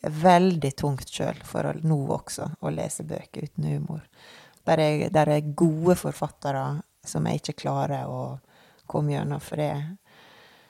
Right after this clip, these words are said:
altså, det må være litt glimt i øynene for at jeg skal klare å, <laughs> å, å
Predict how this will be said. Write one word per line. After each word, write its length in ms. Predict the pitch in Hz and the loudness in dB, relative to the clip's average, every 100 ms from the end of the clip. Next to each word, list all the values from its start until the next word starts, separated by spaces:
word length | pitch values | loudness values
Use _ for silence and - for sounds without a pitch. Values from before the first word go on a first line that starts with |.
| _ _ 156 | _ _ -4
altså, 180 | 156 | -2
det 140 | 160 151 | 2 4
må 220 | 170 165 139 | 4 4 2
være 420 | 147 147 147 147 | 0 -2 -4 -8
litt 260 | 156 _ 147 | -10 _ -10
glimt 460 | 147 143 135 - | -4 -4 -4 -6
i 20 | |
øynene 280 | 139 139 151 | -4 -2 -4
for 240 | - - - | -6 -6 -6
at 160 | - | -6
jeg 100 | - | -8
skal 220 | - 190 311 | -4 -2 4
klare 400 | 240 277 214 185 | 6 8 8 8
å, 140 | 180 180 190 - - - - 262 220 | 8 8 8 6 2 6 6 8 8
<laughs> 840 | 269 - - - 254 - - 392 180 | 6 2 -8 -4 -6 -8 -8 2 6
å, 20 | |
å 400 | 170 160 - | 6 4 0